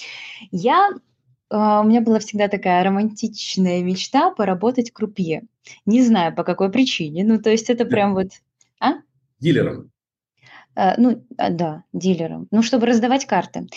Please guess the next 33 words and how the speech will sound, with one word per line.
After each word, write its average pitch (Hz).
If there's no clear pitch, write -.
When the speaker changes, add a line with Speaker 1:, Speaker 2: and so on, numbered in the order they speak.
Speaker 2:
Крупье 208
Speaker 1:
Мне 240
Speaker 2:
это, 269
Speaker 1:
казалось 269
Speaker 2:
знаешь, -
в -
казино, 135
который, 104
э, 87
там, 80
рулетку 107
крутит. 80
Speaker 1:
Да, 247
да, 294
и 254
то, 294
и 294
то. 247
И 254
рулетку 247
тоже 262
очень 247
хотела. 226
Наоборот, 202
рулетка 208
меня 202
тоже 202
прельщала 214
именно 208
тем, 277
что 220
я 214
смогу 240